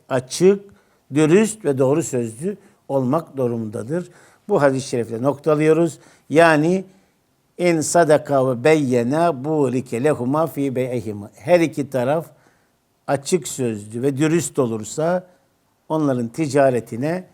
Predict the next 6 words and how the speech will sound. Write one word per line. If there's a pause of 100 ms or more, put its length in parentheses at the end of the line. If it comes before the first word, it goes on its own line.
(300)
bereket
verilir
buyuruyor (380)
Aleyhisselatü
Vesselam
Efendimiz.